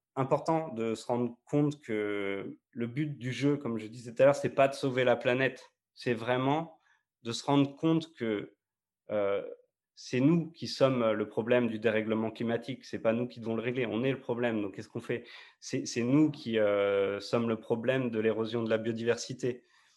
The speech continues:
Mais aussi, c'est nous, euh,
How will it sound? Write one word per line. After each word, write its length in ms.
Mais 140
aussi, 500
c'est 260
nous, 440
euh, 560